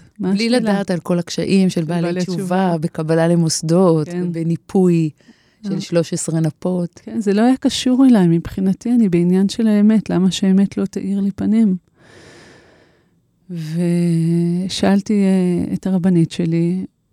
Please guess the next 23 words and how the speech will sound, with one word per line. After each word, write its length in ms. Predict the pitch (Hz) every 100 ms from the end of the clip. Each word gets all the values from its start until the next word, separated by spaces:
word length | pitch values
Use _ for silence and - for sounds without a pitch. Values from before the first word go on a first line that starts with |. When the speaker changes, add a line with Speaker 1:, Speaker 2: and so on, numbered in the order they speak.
| 190
Speaker 1:
"מה 360 | 190 190 208 233 _ _ -
התלמוד 360 | - 262 185 180
תורה 260 | 269 233 185
הכי 240 | 226 - 180
מוצלח 400 | 196 226 175 160
בירושלים?" 400 | 190 240 285 381 440 - _ -
היא 60 |
אמרה 120 | 254 294
לי 80 |
שם 200 | 311 254
של 180 | 240 262
מקום. 420 | 247 - 165 160 196 _ _
אמרתי 160 | 262
לה, 100 | 302
"טוב, 180 | 302 330 -
תודה." 200 | 339 285 311 - _ _ - - - - _ _ -
לא 80 | 226
היה 220 | 240 247
דיון, 320 | 196 190 180
אה, 120 | 180 170
רחב 400 | 151 - 170 170
על 100 | 165
זה. 160 | 180